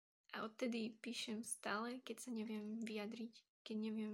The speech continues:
zo seba dostať to, čo cítim, alebo čo chcem povedať. Možno to budete cítiť v mojej tvorbe? Tak,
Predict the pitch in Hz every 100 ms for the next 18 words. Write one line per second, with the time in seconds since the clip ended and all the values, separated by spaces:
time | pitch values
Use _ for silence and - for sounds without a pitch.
0 | 214 233 226 220 208 233 - 254 247 247
1 | 262 - 247 - 220 247 - - - 262
2 | 240 214 226 - - 254 254 233 - -
3 | _ _ _ _ _ _ _ _ - _
4 | _ - _ _ 233 214 269 311 302 247
5 | 247 247 - 247 254 - 262 240 226 247
6 | - 254 254 285 - _ _ _ _ _
7 | _ - _ _ _ _ _ _ - _
8 | _ _ _ - 226